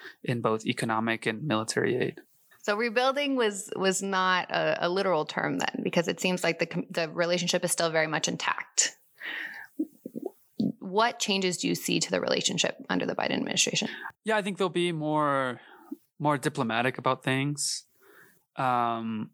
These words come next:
Speaker 1: I think they'll be a lot like the Obama years, which, by the way, were probably some of the worst years in the Colombian conflict when it comes to violence. A lot of people don't know, but, like, during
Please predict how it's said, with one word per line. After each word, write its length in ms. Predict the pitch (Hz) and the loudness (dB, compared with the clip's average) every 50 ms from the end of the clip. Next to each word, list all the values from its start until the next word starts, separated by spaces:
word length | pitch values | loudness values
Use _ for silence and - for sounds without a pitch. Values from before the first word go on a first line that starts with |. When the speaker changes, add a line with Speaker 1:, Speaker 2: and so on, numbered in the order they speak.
| _ _ | _ _
Speaker 1:
I 100 | - 131 | -2 -2
think 360 | 127 - - 135 127 120 - - | -2 0 0 0 0 0 0 0
they'll 640 | 123 120 120 117 113 113 113 113 110 110 107 - - _ _ _ _ _ _ _ 165 - - _ _ _ _ _ _ _ _ _ _ _ _ _ _ _ _ | 2 2 4 2 2 0 0 -2 -2 -4 -4 -6 -10 _ _ _ _ _ _ _ -20 -20 -20 _ _ _ _ _ _ _ _ _ _ _ _ _ _ _ _
be 180 | - 147 139 | 0 0 2
a 80 | 131 123 | 2 2
lot 180 | 120 120 113 117 | 0 0 0 0
like 160 | 123 123 - | -2 -2 -2
the 80 | 127 | -2
Obama 640 | 113 110 107 113 113 113 120 123 123 123 123 123 127 123 | -2 0 0 2 2 2 2 2 2 2 2 0 0 -2
years, 580 | 135 139 143 147 151 165 175 - - - - - - _ _ _ _ _ | -2 -2 0 0 -2 -4 -6 -8 -8 -8 -8 -8 -12 _ _ _ _ _
which, 300 | 151 151 - - - - - - - - - - - _ _ | 2 2 2 2 0 -2 -6 -10 -10 -8 -8 -10 -12 _ _
by 80 | - 175 | -2 0
the 80 | 180 | 2
way, 100 | 170 180 170 | 2 2 2
were 120 | 147 139 | 0 -2
probably 320 | - - - - 170 165 147 | -4 -4 0 2 2 2 2
some 160 | - - 139 | 2 0 2
of 60 | 139 | 2
the 80 | 131 117 | 0 2
worst 340 | 113 113 120 127 - - | 2 2 2 2 0 0
years 380 | 143 143 147 151 156 147 139 - | 2 2 2 2 2 0 -2 -2
in 100 | 135 147 | 0 0
the 80 | 147 143 | 0 0
Colombian 320 | - 151 147 147 147 147 | 0 0 0 0 0 0
conflict 460 | - - 147 151 - - 156 151 - | 0 0 0 0 0 -2 -4 -2 0
when 80 | 127 117 | 0 0
it 100 | 113 - | 2 0
comes 180 | 123 117 - - | 0 0 0 0
to 100 | 123 110 | -2 0
violence. 680 | 113 110 107 110 123 139 151 170 - - - - - _ - - - - - - _ _ - | 0 0 2 2 2 2 2 2 0 0 0 -2 -4 _ -18 -20 -20 -20 -20 -20 _ _ -6
A 80 | 127 | 0
lot 140 | 113 110 123 | 2 2 2
of 80 | - - | 2 -2
people 180 | 139 - 123 | -2 -2 0
don't 260 | 113 - 120 113 113 | 0 2 0 0 0
know, 440 | 113 123 131 127 117 113 113 113 110 - | 0 0 2 2 2 0 -2 -4 -4 -2
but, 300 | 113 104 107 104 165 160 _ _ _ _ _ _ _ _ _ - - _ _ _ _ _ _ | 0 2 2 0 0 -4 _ _ _ _ _ _ _ _ _ -16 -16 _ _ _ _ _ _
like, 240 | - 139 117 - - _ | 0 0 0 0 -4 _
during 600 | - 151 151 147 143 135 127 123 117 113 113 - | -2 0 0 2 0 0 -2 -6 -8 -10 -10 -14